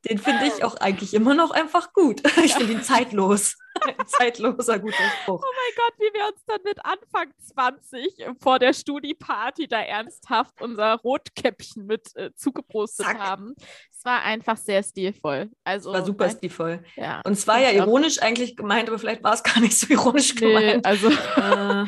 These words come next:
Speaker 2: <laughs> ja, ja, es ist alles, was ich tue, ist ironisch gemeint. Also
Speaker 1: Alles ist ironisch, das ganze Leben.
Speaker 2: Ja, ja.
Speaker 1: Cool. Und dann warst du aber auf jeden Fall kurz vorm Ausrasten, weil ihr kamt nicht voran
Speaker 2: Ja,
Speaker 1: und der
Speaker 2: und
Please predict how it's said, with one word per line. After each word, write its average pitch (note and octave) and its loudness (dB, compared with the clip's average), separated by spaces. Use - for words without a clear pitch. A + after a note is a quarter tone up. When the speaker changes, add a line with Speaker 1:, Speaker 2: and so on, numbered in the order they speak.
Speaker 2:
<laughs> - -18
ja, F#3+ 2
ja, F3+ 4
es G3 -6
ist G3+ -14
alles, F#3 -8
was G3 -12
ich F#3+ -14
tue, G3+ -8
ist F#3 -8
ironisch F3 -10
gemeint. - -14
Also F3 -4
Speaker 1:
Alles G3+ 0
ist E3 -8
ironisch, - -10
das - -20
ganze D#3+ -10
Leben. D#3+ -2
Speaker 2:
Ja, F#3+ -8
ja. F#3+ -4
Speaker 1:
Cool. G#3+ 6
Und F#3+ -2
dann G#3 2
warst G#3 2
du A#3+ 4
aber A3 4
auf G#3+ -2
jeden A3 -4
Fall G#3 -2
kurz B3 0
vorm A3 -6
Ausrasten, F#3+ -4
weil F3+ 2
ihr F3 -6
kamt F#3+ 0
nicht F3+ -4
voran F3+ -2
Speaker 2:
Ja, C4 0
Speaker 1:
und G#3 -2
der A3 0
Speaker 2:
und A3 -6